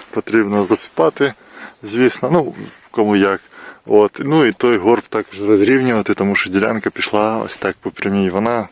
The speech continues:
прямокутної форми. Розміри ділянки я напишу.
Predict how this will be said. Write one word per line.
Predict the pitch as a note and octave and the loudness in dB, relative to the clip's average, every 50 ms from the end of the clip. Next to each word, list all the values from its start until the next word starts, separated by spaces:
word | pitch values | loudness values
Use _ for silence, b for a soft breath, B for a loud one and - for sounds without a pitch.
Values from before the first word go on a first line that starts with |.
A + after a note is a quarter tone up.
| _ _ | _ _
прямокутної | - - A2+ G#2+ G#2 G2+ - - A2 G#2 - G#2 G2+ G2 F#2 | -6 -4 -4 -2 -2 -4 0 0 0 0 0 -2 0 0 -2
форми. | E2+ - - C#3+ D3 D3 C#3 B2+ - B B B B B B B B B - | -2 2 4 4 4 4 0 -6 -6 B B B B B B B B B 0
Розміри | A2 B2 C#3 C3 B2 B2+ B2+ A#2+ B2 A#2 A#2 A2+ A2 | 2 4 4 4 2 0 0 0 2 2 2 2 2
ділянки | G#2 G2+ G2 G2 G#2+ A#2 A#2+ A2+ - - G2+ | 0 -2 -4 -2 -2 -2 -2 -6 -6 -6 -4
я | F#2 F#2+ G#2+ A2 A#2 A#2 A2 F#2 F#2+ | 0 0 0 2 2 0 -2 -4 -6
напишу. | F#2+ G#2 G2+ G2+ G2+ - G#2 - - - G2 | -6 -2 -2 -2 -2 -2 -4 -6 -4 -6 -8